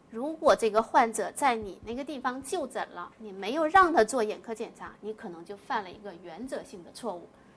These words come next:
就会给病人造成一个非常严重的一个损害。所以你要想一想，什么情况下是必须让他查眼科的？大家有印象吗？你们想过这个问题吗？什么病？糖尿病，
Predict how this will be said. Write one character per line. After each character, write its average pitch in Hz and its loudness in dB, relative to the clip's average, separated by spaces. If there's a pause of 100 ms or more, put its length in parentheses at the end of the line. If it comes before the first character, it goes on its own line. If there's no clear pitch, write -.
(140)
就 262 -2
会 269 -4
给 202 -2
病 226 -8
人 170 -12
造 214 2
成 190 -8
一 180 -12
个 185 -10 (1000)
非 311 -4
常 254 -8
严 180 -6
重 254 -4
的 180 -12
一 165 -16
个 180 -14
损 - -4
害。 - -6 (540)
所 - -4
以 262 2
你 208 -6
要 208 0
想 170 0
一 208 -16
想， - -10 (360)
什 208 -2
么 285 0
情 - -4
况 185 -8
下 202 -6
是 - -18
必 311 0
须 294 -4
让 294 4
他 190 -12
查 - -10
眼 185 -14
科 - -18
的？ 185 -8 (420)
大 359 10
家 359 8
有 277 4
印 320 -2
象 285 0
吗？ 262 -8
你 240 -8
们 233 -6 (240)
想 190 -2
过 294 -4
这 330 -8
个 277 -10
问 277 -8
题 247 -10
吗？ 220 -10 (960)
什 - -8
么 247 -6
病？ 262 -14
糖 214 -2
尿 214 8
病， 233 0